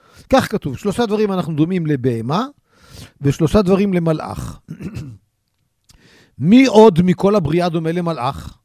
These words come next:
תולעים? ציפורים? היפופוטמוס? חסידות? מי עוד דומה למלאך חוץ מבני האדם?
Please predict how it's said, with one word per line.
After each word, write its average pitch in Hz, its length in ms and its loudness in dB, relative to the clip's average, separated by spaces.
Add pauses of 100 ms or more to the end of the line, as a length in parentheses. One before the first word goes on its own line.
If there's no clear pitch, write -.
(320)
תולעים? 156 680 0 (540)
ציפורים? 151 760 -2 (1500)
היפופוטמוס? 147 920 -4 (1040)
חסידות? 151 760 -2 (540)
מי 220 160 4
עוד 302 160 8
דומה 294 200 0
למלאך 269 400 0
חוץ - 360 -4
מבני 202 260 -4
האדם? 180 440 -4